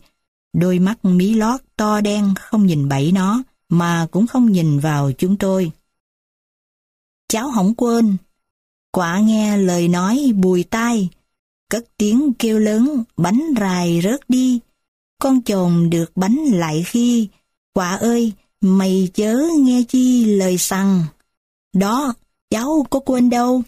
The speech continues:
phải vậy mà cũng không phải vậy. Ủa, thằng này nói cái gì lạ vậy mày?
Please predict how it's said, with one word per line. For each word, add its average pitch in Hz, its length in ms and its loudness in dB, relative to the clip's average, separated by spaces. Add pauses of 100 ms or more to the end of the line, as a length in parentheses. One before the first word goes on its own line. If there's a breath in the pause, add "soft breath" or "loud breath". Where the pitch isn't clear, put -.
(440)
phải 190 340 -2
vậy 196 500 0
mà 180 540 0 (120)
cũng 196 180 0
không 247 180 0
phải 214 220 -4
vậy. 196 440 -2 (1040)
Ủa, 143 280 0 (540)
thằng 190 200 0
này 185 200 0
nói 269 340 -2
cái 320 120 -2
gì 190 160 2
lạ 170 420 0
vậy 180 140 -2
mày? 185 300 0